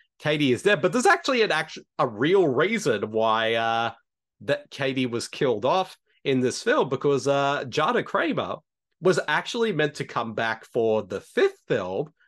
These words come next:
to reprise her role, but halfway during filming, she got sick and she couldn't continue filming, so, so they decided to kill off her character, so, and then have another actress come in and play a whole different character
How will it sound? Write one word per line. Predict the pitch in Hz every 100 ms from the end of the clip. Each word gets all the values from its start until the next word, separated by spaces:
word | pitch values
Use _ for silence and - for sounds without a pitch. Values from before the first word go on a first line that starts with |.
| _
to | - 143
reprise | 117 - 123 120 113
her | 110 95
role, | 120 214 233 147
but | 120 139 135 - - _ -
halfway | 139 151 160 143
during | 113 127 123 120
filming, | 107 165 214 180 110
she | - 131
got | 123 -
sick | - 254 254 123 - _ _ _ -
and | 143 143 139
she | - 143
couldn't | - 151 143
continue | 131 117 147 135 107
filming, | - 220 254 135 139 156
so, | - 165 139 139 139 147 147 - - _ _
so | - - 151 143
they | 147
decided | 143 135 147 143 131
to | - 123
kill | - 165 147
off | 143 -
her | 120
character, | - 160 226 285 - 95 92 170
so, | - 117 113 110 _ _ _ _ _ 143
and | 147 135
then | 143 147 151 151
have | 147 151
another | 147 147 147
actress | 139 143 - 143 -
come | - 139 139
in | 151 139 - -
and | 131 -
play | 139 143
a | 131
whole | - 151 147
different | 120 - 147 95
character | 90 82 82 - -